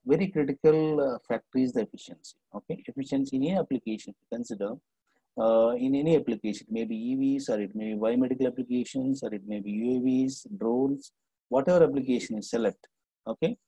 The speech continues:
the efficiency plays a major role in the designing of all other system components.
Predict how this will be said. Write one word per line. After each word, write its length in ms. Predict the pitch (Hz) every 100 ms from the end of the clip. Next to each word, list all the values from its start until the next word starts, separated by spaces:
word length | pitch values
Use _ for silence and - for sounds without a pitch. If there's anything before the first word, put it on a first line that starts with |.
| _ -
the 140 | 123
efficiency 540 | 131 170 - 160 139 139
plays 260 | 123 120
a 40 | 110
major 280 | 107 101 98
role 340 | 107 107 87 -
in 160 | 104 110
the 200 | 156 294 _ _ - 98
designing 580 | 120 139 147 147 143
of 260 | 135 135 127 - -
all 400 | 107 123 135 123
other 380 | 113 123 131 131 _ _ _ _ _ _
system 340 | - 139 117 110
components. 600 | 95 82 - 67 64